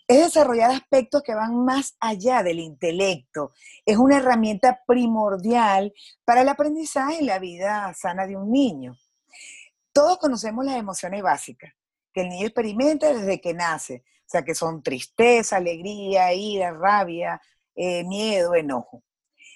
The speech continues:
Desde pequeños, el niño las vive y no sabe lo que le está pasando, ni sabe cómo manifestarla. O sea, eh, hacen veinte mil cosas, rabieta y todo, pero no saben qué es lo que está pasando.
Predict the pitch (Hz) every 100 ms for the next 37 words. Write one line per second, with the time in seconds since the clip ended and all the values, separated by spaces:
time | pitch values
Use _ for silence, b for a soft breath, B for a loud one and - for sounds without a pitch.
0 | _ - 233 226 294 339 339 262 202 180
1 | 180 208 - - 285 349 330 233 196 175
2 | - 175 285 214 147 147 214 233 262 -
3 | - 294 285 220 180 175 - 180 170 -
4 | 180 214 196 214 214 202 214 B B -
5 | 214 185 269 233 190 185 202 214 202 170
6 | 170 - 202 185 139 123 117 _ _ _
7 | - 185 165 _ - 185 - 180 220 226
8 | 220 180 _ _ 196 196 190 170 185 185
9 | 202 175 226 226 220 226 196 165 185 208
10 | 208 220 202 220 214 196 202 262 277 302
11 | 302 254 208 196 240 - 233 143 139